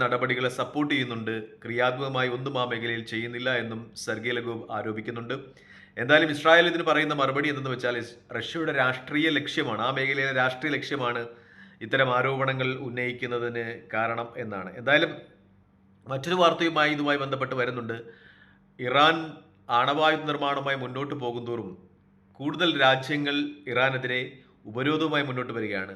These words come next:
ഫ്രാൻസും ജർമ്മനിയും യു കെയും പുതിയ രീതിയിലുള്ള ഉപരോധവുമായി, ബാങ്കിംഗ് ഉൾപ്പെടുന്ന മേഖലയിലുള്ള ഉപരോധവുമായി മുന്നോട്ട് പോകുമെന്ന,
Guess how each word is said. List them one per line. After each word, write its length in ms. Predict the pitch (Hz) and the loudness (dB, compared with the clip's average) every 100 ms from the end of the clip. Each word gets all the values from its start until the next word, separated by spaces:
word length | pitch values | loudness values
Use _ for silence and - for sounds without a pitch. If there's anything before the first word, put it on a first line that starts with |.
| 98 | -10
ഫ്രാൻസും 420 | 120 120 131 151 135 | -2 0 0 -6 -4
ജർമ്മനിയും 440 | 131 135 135 143 143 | -2 -2 -4 -4 -6
യു 80 | 131 | -2
കെയും 220 | 151 143 147 - | 2 2 0 -6
പുതിയ 260 | 131 156 175 | -4 2 4
രീതിയിലുള്ള 400 | 165 160 151 143 | 4 2 2 0
ഉപരോധവുമായി, 580 | 135 139 135 131 120 | 0 -2 -2 -2 -2
ബാങ്കിംഗ് 560 | 117 117 123 135 156 160 | 0 2 2 0 -4 -6
ഉൾപ്പെടുന്ന 360 | 139 135 131 127 | -8 -4 -4 -2
മേഖലയിലുള്ള 440 | 123 123 120 120 120 | -2 -2 -2 -2 -4
ഉപരോധവുമായി 600 | 117 120 120 120 120 113 - - - - - | -6 -6 -6 -4 -4 -4 -10 -20 -20 -20 -12
മുന്നോട്ട് 340 | 113 123 127 | -6 -4 -4
പോകുമെന്ന, 440 | 131 127 123 120 | -4 -4 -4 -4